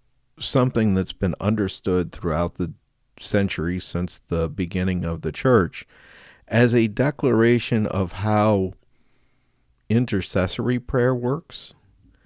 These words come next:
and indulgences, or the sacrifices that we do for one another, how they benefit, whether they're those in purgatory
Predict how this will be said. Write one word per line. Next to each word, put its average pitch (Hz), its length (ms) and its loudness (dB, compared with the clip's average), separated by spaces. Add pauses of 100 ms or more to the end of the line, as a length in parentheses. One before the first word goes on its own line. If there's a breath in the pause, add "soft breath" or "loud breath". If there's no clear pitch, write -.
(480 soft breath)
and 151 600 2 (1800)
indulgences, 113 1300 -2
or 87 240 -2
the 92 320 -2 (560 loud breath)
sacrifices 95 1160 -2
that 92 220 -2
we 101 260 -2
do 98 420 0
for 87 300 -2
one 90 320 -2
another, 87 580 -2 (640)
how 98 220 -2
they 95 180 0
benefit, 90 640 -4
whether 85 300 -2
they're 90 240 0
those 98 400 0
in 90 140 -2
purgatory 123 800 0